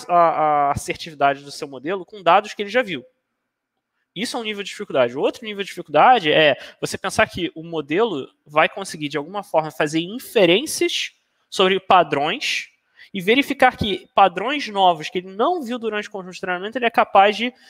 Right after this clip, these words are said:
inferir se aquilo dali está relacionado com um problema de prisão de coluna ou não.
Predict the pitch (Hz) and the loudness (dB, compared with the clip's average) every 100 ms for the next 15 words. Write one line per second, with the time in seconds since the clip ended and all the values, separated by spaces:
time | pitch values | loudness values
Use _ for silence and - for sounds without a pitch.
0 | _ _ 226 269 269 190 214 - 233 214 | _ _ -12 -6 0 2 2 0 0 0
1 | 226 214 196 175 196 - 208 220 202 190 | -2 -2 -2 -2 -6 2 6 6 4 2
2 | 190 175 160 160 160 - 156 147 147 147 | 0 0 0 0 -2 -14 -16 -16 -18 -20
3 | 143 139 160 143 143 - 135 131 - 127 | -20 -6 -4 -2 -6 -8 -12 -12 -12 -12
4 | 120 120 104 | -12 -12 -14